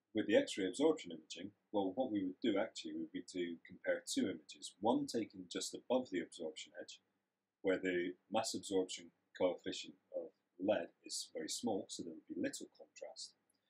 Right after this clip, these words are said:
And then we would take one just below the lead absorption edge, and so the mass absorption coefficient for the lead would now be large, and there would be high contrast, because the lead would be absorbing a lot. So what we're doing is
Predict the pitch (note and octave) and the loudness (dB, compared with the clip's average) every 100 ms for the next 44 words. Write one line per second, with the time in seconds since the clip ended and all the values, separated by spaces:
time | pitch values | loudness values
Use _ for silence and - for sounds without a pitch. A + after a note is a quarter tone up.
0 | _ - C#3+ C#3+ C3 A#2 A#2+ G#2+ G2 F#2+ | _ 2 6 8 8 4 0 0 0 -2
1 | F2+ F#2 - G2+ C#3+ C#3 F#2 - _ F2+ | -2 -6 -4 2 4 4 0 -8 _ -2
2 | F2 - _ - F2+ - E2+ - - - | -2 -2 _ -8 -8 -4 -4 -4 -8 -12
3 | - - - _ - - F#2 F2+ F2+ E2 | -16 -16 -16 _ -10 -2 0 0 -2 -4
4 | - F2 - - F2+ - - - E2 - | -8 -8 -8 -6 -6 -6 -8 -10 -10 -10
5 | - - - - - - - - D#2+ - | -10 -14 -16 -10 -6 -6 -10 -14 -14 -12
6 | - A2 F#2+ F#2 - _ _ _ G#2+ G#2 | 0 2 4 2 -6 _ _ _ -2 2
7 | G#2+ G#2 - C3+ - - - - - - | 2 0 2 2 2 -2 -14 -14 -14 -12
8 | - - _ _ _ _ - E2+ F2 F2+ | -14 -14 _ _ _ _ -14 -8 0 2
9 | F2+ E2 - E2+ - A2 - - - - | 2 -2 -8 -8 -4 -2 -2 -8 -16 -16
10 | _ _ _ _ _ _ _ _ - A#2 | _ _ _ _ _ _ _ _ -2 4
11 | C3+ A2+ A2 C#3+ - E2 - | 4 4 4 4 4 0 -8